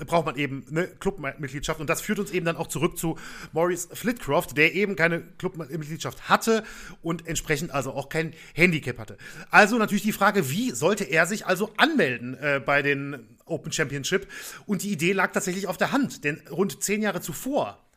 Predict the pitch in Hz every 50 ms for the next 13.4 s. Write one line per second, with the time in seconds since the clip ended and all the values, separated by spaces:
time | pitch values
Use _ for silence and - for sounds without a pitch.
0 | _ _ - - 190 - 185 208 - - - - - - - - 277 302 277 170
1 | 123 117 120 127 123 120 120 - 131 - - 143 165 - - - 135 147 165 -
2 | - _ - 160 165 - - 175 170 185 196 190 - 190 - 220 202 208 262 -
3 | - 147 - - 127 117 107 - - - - - - 185 170 180 196 208 - -
4 | - 135 185 269 - - - 123 101 - 131 120 - - - 117 - - - -
5 | - - - - 175 180 - 214 - - - 185 156 196 277 311 - 240 156 151
6 | 151 135 135 139 - 160 - 208 202 - - 185 180 147 180 190 185 208 208 -
7 | - _ - 175 175 151 143 151 - 147 147 151 165 175 170 147 123 - _ -
8 | 131 156 160 160 165 165 165 156 214 - 170 147 156 143 135 147 - 147 156 165
9 | 156 151 156 165 165 165 - - - - - - - 147 156 175 208 233 233 208
10 | 214 214 208 - - 131 113 180 175 175 185 208 202 - 220 226 214 - 170 170
11 | 175 147 156 160 165 175 175 - - - 139 120 101 - 156 151 147 143 131 160
12 | 151 - 151 131 139 131 131 147 151 - 139 110 127 120 - - 156 147 - 156
13 | 151 135 117 117 113 - 165 180